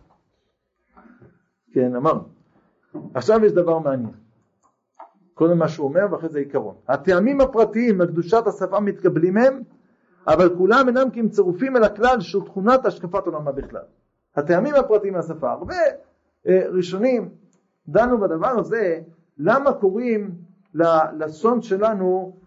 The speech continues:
לשון הקודש, כן? אז נזכיר טיפה מהם, מהים הגדול הזה, פשוט זה, זה ים שאין לו סוף, כן? אפשר לראות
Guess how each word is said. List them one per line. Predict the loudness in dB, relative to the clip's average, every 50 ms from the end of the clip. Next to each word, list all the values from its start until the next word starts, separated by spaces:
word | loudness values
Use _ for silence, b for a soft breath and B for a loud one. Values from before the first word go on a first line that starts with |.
| _ _ _
לשון | 0 0 2 2 2 2 2 2 0 -4 -10
הקודש, | -12 -10 -2 -2 -2 -2 -2 -12 -16 -20 -20 _ _ _ B B B B B B 0
כן? | 0 0 0 0 -6 -12 -18 _ _ _ _ _ _ _ _ _ _ _ _ _ _ _ _ _ _ _ _ _ _ _ _
אז | 0 2 2 2 0 -4 -10 -16 _ _ _ _ _ _ _ _ _ _ _ _ _ -6
נזכיר | -6 -6 -6 -6 -4 -2 0 0 0
טיפה | -2 -4 -2 0 0 2 2
מהם, | 2 0 0 -2 -4 -10 -12 -20 -20 -18
מהים | -14 -8 0 0 2 2 2
הגדול | 0 0 2 2 2 4 4
הזה, | 2 2 2 -2 -4 -4 -6 -16 _ _ _
פשוט | -20 -20 -16 -8
זה, | -4 -2 -2 -2 -2
זה | -6 -6 -2
ים | 0 0 0 0 -4
שאין | -14 -12 -12 -12 -10
לו | -10
סוף, | -14 -2 2 2 2 2 0 -4 -16 -20 _ _ -20 _ -14 -14
כן? | -12 -12 -12
אפשר | -14 -8 -4 -4 -4
לראות | -4 -2 -2 -2 -2 -2 -4 -12